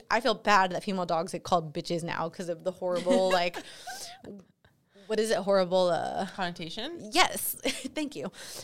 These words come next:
Speaker 1: Um, but, like,
Speaker 2: Ugh.
Speaker 1: really? A guy's talking about, like, a bitch that could do this, is that, and you said, "Thank you"? What the fuck is wrong with you hoes, man?
Speaker 2: I mean, that is literally a pick me bitch. Like,
Speaker 1: Fuck.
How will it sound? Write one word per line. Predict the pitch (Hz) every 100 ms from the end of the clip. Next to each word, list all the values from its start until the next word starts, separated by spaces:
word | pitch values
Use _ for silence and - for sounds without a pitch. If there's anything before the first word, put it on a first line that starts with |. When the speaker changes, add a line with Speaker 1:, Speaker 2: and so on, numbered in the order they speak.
| -
Speaker 1:
Um, | 214 214 190 175 - 202 - _ _ _ _
but, | 311 262
like, | 254 240 202
Speaker 2:
Ugh. | 165 220
Speaker 1:
really? | 269 359 392
A | 240
guy's | 220 214 302
talking | 320 285
about, | 254
like, | 202 -
a | 214
bitch | 175 - 202 233 -
that | 214
could | 208
do | 208
this, | 190 214 240
is | 202
that, | 165 196 208
and | 208
you | 202
said, | 277 240 185 170
"Thank | - 185 -
you"? | 302 339 359 - _ _ - - - - -
What | 277 415
the |
fuck | 427 - - 302 339
is | 269
wrong | 190 262
with | 247 233
you | 208
hoes, | 214 226 180 165
man? | 170 226 285 320 _ -
Speaker 2:
I |
mean, | 214 202 190 -
that | 202 202
is | 202 190
literally | 175 180 165 151 - -
a |
pick | - -
me | -
bitch. | - - - -
Like, | - - _ _ - -
Speaker 1:
Fuck. | 339